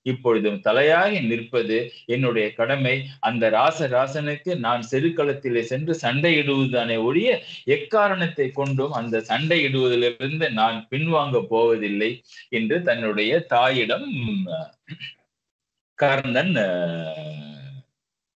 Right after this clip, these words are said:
கூறுகின்றான். இப்ப ஒரு சின்ன பாஸ்,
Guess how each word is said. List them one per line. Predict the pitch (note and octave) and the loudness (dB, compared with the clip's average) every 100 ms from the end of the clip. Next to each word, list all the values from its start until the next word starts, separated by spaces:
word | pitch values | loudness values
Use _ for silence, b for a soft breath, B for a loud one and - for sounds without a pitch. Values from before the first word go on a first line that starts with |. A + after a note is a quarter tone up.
| _ _ B B B B B B _ _ - | _ _ B B B B B B _ _ 4
கூறுகின்றான். | D#3+ A2 F#2 F2 E2 D#2+ - - _ _ _ _ _ _ _ _ _ _ _ _ _ _ _ B B B B | 4 4 -2 -4 -6 -8 -12 -20 _ _ _ _ _ _ _ _ _ _ _ _ _ _ _ B B B B
இப்ப | F3 F3 F#3 D#3+ G#2+ C3 C#3+ - - _ | -4 -4 2 4 4 2 -2 -14 -20 _
ஒரு | E3+ D#3 | 0 0
சின்ன | C#3 D3+ D3+ | 0 0 0
பாஸ், | C#3 G#2+ F#2 - - - | 0 -2 -2 -4 -16 -20